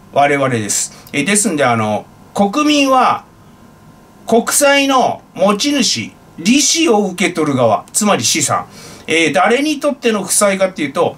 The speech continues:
それは政府、政府、政府です。えー、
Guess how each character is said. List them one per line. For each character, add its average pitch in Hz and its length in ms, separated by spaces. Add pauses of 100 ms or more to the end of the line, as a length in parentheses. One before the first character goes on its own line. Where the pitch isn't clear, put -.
そ - 120
れ 208 80
は - 20
政 170 320
府、 - 80 (280)
政 - 300
府、 - 80 (760)
政 - 280
府 - 60
で - 20
す。 - 220 (160)
え 143 920
ー、 - 0